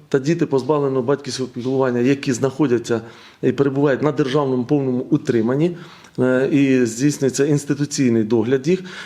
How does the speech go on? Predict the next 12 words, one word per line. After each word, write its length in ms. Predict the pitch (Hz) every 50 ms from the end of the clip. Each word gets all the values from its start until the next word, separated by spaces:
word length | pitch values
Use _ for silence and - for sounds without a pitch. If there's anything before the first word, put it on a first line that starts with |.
| - -
буде 240 | 123 139 175 165 170
організовано 800 | 151 151 156 156 143 147 160 160 151 147 139 139 131 127 127 - -
обласними 520 | 143 127 131 143 139 - 156 143 135 127
структурами 640 | 120 - 135 127 120 - 170 185 185 170 165 160 151 160 - - - - -
оздоровлення 540 | - 131 123 117 120 147 147 156 147 143 135
за 160 | 120 107 143
кордоном 580 | 143 - 139 127 123 151 180 185 180 170 160 165 - -
та 220 | - 143 147 151 151
в 160 | 143 - 160
оздоровчих 500 | 135 117 117 131 143 151 147 - 135 113
закладах 480 | 107 127 131 127 123 123 117 117 117 120
України. 440 | 113 - 120 120 107 95 92 90